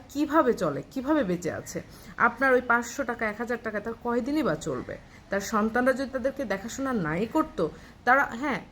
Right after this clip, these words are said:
সংসার একসাথে থাকতে গেলে অশান্তি, মারামারি, কাটাকাটি, ঝগড়া, ঝামেলা এগুলো সবারই হয়।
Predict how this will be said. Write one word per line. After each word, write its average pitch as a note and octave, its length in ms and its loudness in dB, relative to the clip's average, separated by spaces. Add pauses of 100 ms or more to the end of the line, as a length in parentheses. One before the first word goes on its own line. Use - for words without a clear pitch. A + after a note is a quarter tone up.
সংসার A3 360 -2
একসাথে A#3+ 320 -2
থাকতে A#3+ 300 -8
গেলে B3 200 -4
অশান্তি, B3+ 640 -4 (300)
মারামারি, A#3 440 4
কাটাকাটি, A3+ 440 -4
ঝগড়া, G#3 360 -2
ঝামেলা A3+ 320 -2
এগুলো A3+ 260 -2
সবারই B3 480 4
হয়। E3+ 180 -2